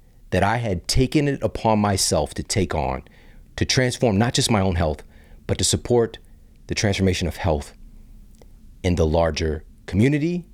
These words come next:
and the world around me. And I wanna thank you so much for being a part of that. I wanna thank you so much from the bottom of my heart. Truly, it means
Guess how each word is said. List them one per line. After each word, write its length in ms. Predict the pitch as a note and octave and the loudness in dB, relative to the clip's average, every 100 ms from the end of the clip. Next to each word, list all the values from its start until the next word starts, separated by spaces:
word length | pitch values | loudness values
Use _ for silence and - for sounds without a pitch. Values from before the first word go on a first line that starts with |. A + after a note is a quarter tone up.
| - - - - - - | -20 -20 -20 -20 -16 -4
and 300 | F#2+ F#2+ F#2 | 0 2 0
the 60 | F2 | 0
world 300 | E2 D#2 - | 0 -2 -4
around 280 | D#2+ D#2+ E2 | -4 -2 0
me. 60 | |
And 100 | D#2+ | 0
I 40 | F2 | 2
wanna 180 | F2+ | 0
thank 340 | F2+ - C3+ - | 0 0 0 2
you 80 | A2+ | 0
so 160 | A2+ | 2
much 180 | G2+ F#2+ | 0 0
for 80 | E2 | 0
being 180 | G2+ D#2+ | 0 0
a 40 | |
part 420 | - A#2+ G2 - - - - - - | -2 0 0 -2 -14 -20 -20 -18 -4
of 180 | G#2+ F2 | -4 -2
that. 280 | C#2+ - - - - - - - - - | -4 -6 -14 -20 -20 -20 -20 -20 -20 -6
I 60 | E2+ | -2
wanna 220 | F2+ F2+ | 0 0
thank 280 | - G#2 G#2 | 0 0 2
you 60 | |
so 200 | F#2+ G2+ | 2 2
much 260 | G2 F2+ - - | 2 0 -4 -12
from 280 | - F#2 E2 | -4 -2 -2
the 80 | D#2 | -2
bottom 280 | G2 G2 F#2 | 0 2 2
of 60 | |
my 120 | E2 | 2
heart. 320 | D2+ D#2+ C#2+ - | 0 -4 -4 -2
Truly, 320 | G#2 F2+ D2+ | 2 2 2
it 60 | |
means 260 | F2+ F2+ | 2 0